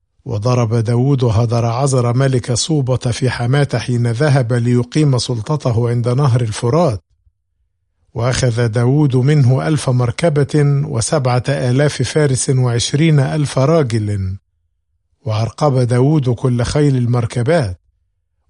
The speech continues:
وأبقى منها مائة مركبة. فجاء آرام دمشق لنجدة هدر عزر ملك صوبة، فضرب داود من آرام اثنين وعشرين ألف رجل.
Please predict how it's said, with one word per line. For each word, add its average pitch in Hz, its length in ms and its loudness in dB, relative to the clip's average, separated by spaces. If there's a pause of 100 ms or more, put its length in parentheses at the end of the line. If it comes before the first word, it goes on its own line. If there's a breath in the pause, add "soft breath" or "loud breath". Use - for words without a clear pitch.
وأبقى 127 440 -2
منها 135 500 2
مائة 147 440 -2
مركبة. 127 560 -2 (1120)
فجاء 117 800 0
آرام 127 340 2
دمشق 123 560 0
لنجدة 123 880 0
هدر 123 340 2
عزر 127 520 2
ملك 135 420 0
صوبة، 117 520 0 (840)
فضرب 120 540 0
داود 127 520 2
من 127 260 2
آرام 139 440 0
اثنين 139 540 2
وعشرين 131 600 0
ألف 151 420 -2
رجل. 110 640 -2